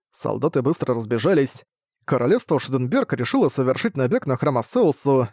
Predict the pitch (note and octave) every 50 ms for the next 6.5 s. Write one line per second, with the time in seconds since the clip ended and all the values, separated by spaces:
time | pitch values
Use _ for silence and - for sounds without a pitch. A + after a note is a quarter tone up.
0 | _ _ - B2 A#2 - C3+ C#3 B2+ B2 - B2+ D#3 A#3+ D#3+ - - C#3 C3+ D#3
1 | B2 A#2+ - - C#3 C3 A#2+ - D3+ C#3+ B2 G2+ - - - - - _ _ _
2 | _ _ _ _ _ _ _ _ _ - - A#2 A2 A2+ B2+ D#3+ E3 D#3+ D3 C#3+
3 | D3 C#3 A#2 B2 A#2+ D#3 G#3+ E3+ D3+ C#3+ B2+ - - E3+ F3+ D#3 C#3 B2+ C3+ F3
4 | G3 - - C3+ - - - C4 - - D#3 B2+ B2+ A#2 B2 - C3 C#3 E3 G#3
5 | E3 C#3 B2 A2 - - B3+ C4 F#3+ D3+ - - C3+ B2+ C3 B2+ E3 C#3 - B2+
6 | A#2 C#3+ A3 G3+ D3 C3+ B2+ A2+ -